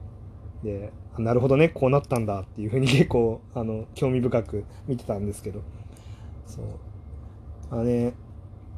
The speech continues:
ただ、まあ、そういうのを見て、ちょっと翻って、まあ、自分が作ってるエンタメのね、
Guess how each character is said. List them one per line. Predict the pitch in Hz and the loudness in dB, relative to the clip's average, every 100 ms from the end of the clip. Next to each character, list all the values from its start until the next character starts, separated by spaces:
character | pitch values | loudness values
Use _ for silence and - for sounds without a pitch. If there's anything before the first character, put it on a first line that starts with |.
| - - - - - - - | -14 -14 -14 -14 -16 -14 -2
た | - | 8
だ、 | 180 139 107 - - | 10 10 6 -8 -8
ま | 170 | -4
あ、 | 127 | -2
そ | - 160 | 2 4
う | |
い | 156 165 165 165 | 6 6 6 4
う | |
の | 135 117 | 4 0
を | 117 | 0
見 | 135 | -2
て、 | - 147 107 - - - - | 2 2 2 -6 -14 -14 -14
ち | - | -2
ょ | |
っ | |
と | - | 0
翻 | - 160 180 | 6 8 8
っ | |
て、 | 180 127 104 | 6 -2 0
ま | 123 | 0
あ、 | |
自 | 123 | 0
分 | 123 139 | 2 4
が | 139 | 4
作 | - | 2
っ | 160 | 2
て | 127 | 4
る | 120 | 4
エ | |
ン | 120 | 4
タ | 127 | 4
メ | 131 131 131 135 135 135 135 | 6 6 6 6 4 4 4
の | 135 135 | 2 2
ね、 | 131 139 | 2 0